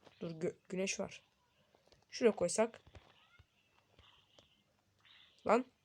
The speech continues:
Evet. Zombi aynısı. Ut-, utanmadan eklemişler. Slime. Slime de aynı.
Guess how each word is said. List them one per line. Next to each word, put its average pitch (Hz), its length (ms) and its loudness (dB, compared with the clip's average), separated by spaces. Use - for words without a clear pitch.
Evet. 214 260 10
Zombi 254 400 8
aynısı. 247 460 10
Ut-, - 200 -10
utanmadan 240 500 6
eklemişler. 226 640 2
Slime. 190 420 2
Slime 277 400 8
de 294 40 12
aynı. 214 340 8